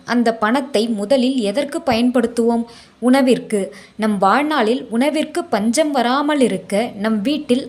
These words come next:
அன்னக்குறைவு வராமல் இருக்க, முதலில் சமையலறை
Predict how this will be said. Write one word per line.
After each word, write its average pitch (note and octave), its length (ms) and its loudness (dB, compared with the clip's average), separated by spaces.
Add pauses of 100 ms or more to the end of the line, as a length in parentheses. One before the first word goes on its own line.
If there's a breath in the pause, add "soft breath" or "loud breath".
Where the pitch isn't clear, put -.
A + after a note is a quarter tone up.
(120)
அன்னக்குறைவு C4+ 760 0
வராமல் C4+ 400 -2
இருக்க, A3 480 -2 (260 loud breath)
முதலில் B3+ 480 4 (140)
சமையலறை C#4 600 2